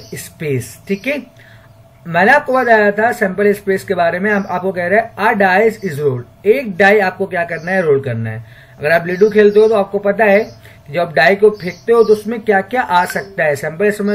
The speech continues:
space में बताया था कि all possible outcome लेंगे, ठीक है। जो हम डाई फेंकते हैं तो उसमें वन भी आ सकता है, टू भी, थ्री भी, फ़ोर भी, फ़ाइव भी और सिक्स भी, यानी कि ये छह उसके क्या बनेंगे, Sample space बनेंगे, ठीक है।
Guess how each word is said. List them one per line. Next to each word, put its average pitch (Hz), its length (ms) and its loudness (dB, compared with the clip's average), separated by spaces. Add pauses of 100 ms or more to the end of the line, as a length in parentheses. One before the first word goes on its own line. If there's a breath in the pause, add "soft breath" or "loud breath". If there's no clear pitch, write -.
(220)
space 202 400 2
में 202 120 0
बताया 196 320 0
था 226 120 0
कि 220 100 -4
all 208 280 0 (100)
possible 185 360 -6
outcome 147 380 -4
लेंगे, 117 260 -6
ठीक 151 220 -10
है। 226 80 2 (500 loud breath)
जो 160 80 -4
हम 170 140 -6
डाई 175 240 2
फेंकते 208 380 0
हैं 214 80 2
तो 208 60 0
उसमें 214 160 -4
वन 175 240 -4
भी 202 100 4
आ 196 100 2
सकता 196 360 -6
है, 202 80 2
टू 185 240 -6
भी, 190 220 -4
थ्री 185 280 -10
भी, 196 200 -2
फ़ोर 185 300 -8
भी, 202 160 2
फ़ाइव 165 300 -6
भी 196 180 4
और 247 280 2 (420 soft breath)
सिक्स 147 400 -2
भी, 139 220 -8
यानी 180 200 0
कि 208 120 -6
ये 208 220 4
छह 247 280 0
उसके 214 360 0
क्या 185 200 0
बनेंगे, 175 500 -2 (380 loud breath)
Sample 202 480 0 (140)
space 165 440 -8
बनेंगे, 127 440 -4
ठीक 208 220 -6
है। 277 160 -6